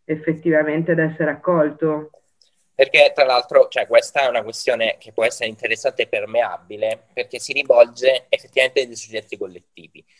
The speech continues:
Speaker 2: perché nei consultori, probabilmente come la, la storia dei cav, dei centri antiviolenza femministi, nascono da questa esigenza come strutture istituzionali, ma che sono attraversate da so-, diciamo,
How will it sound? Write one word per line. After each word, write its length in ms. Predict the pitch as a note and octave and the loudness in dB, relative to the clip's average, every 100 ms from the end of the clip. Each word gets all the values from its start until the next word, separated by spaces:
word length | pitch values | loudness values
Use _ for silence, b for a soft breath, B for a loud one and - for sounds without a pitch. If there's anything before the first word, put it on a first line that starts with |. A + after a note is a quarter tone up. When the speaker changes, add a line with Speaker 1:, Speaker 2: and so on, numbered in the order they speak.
| _ | _
Speaker 2:
perché 180 | - - | -16 -6
nei 140 | A2+ A2+ | -2 -2
consultori, 720 | A#2+ - D3 - A2+ A2+ A#2+ | -2 -4 -6 0 2 2 0
probabilmente 340 | A2 G#2+ G#2+ | -2 0 -2
come 140 | A2 G2 | -2 -4
la, 120 | F#2 A2 G#2 | -2 -2 -2
la 100 | G#2 | -4
storia 240 | - A2+ | -4 -4
dei 140 | G2+ G2 | -4 -4
cav, 300 | G2 F#2 F#2 | -4 -4 -6
dei 100 | F#2+ | -8
centri 280 | G2+ - | -8 -8
antiviolenza 720 | G2 _ G2 F#2+ F#2 F2+ - E2+ | -10 _ -10 -4 -4 -4 -10 -10
femministi, 680 | F#2+ G2 B2 G#2 G2 - A2 | -10 -10 -10 -12 -18 -10 -6
nascono 600 | A2 G#2+ - G#2+ G#2 - | -4 -6 -8 -6 -6 -6
da 100 | G2 | -6
questa 300 | G2+ - A#2 | -6 -12 -16
esigenza 480 | B2+ A#2+ G#2+ G#2+ G#2+ | -10 -6 -6 -8 -6
come 260 | G#2+ G2 | -4 -6
strutture 680 | - - - - - B2 C#3+ | -10 -20 -20 -12 -10 -6 0
istituzionali, 720 | B2 - B2 - E3 C3+ C3 C3 | 0 0 -6 -2 0 2 0 0
ma 260 | A#2+ A#2+ - b b | -2 -2 -6 b b
che 100 | - | -4
sono 200 | - B2 | -4 -4
attraversate 840 | A2+ B2 B2 - - G#2+ G2+ A2 G2+ | -4 0 0 -2 -4 -2 -2 -4 0
da 220 | G2+ G2 | 0 -2
so-, 240 | - A2+ | -2 -4
diciamo, 600 | G#2 G#2 G2 - G2+ G2 | -4 -20 -18 -10 -8 -8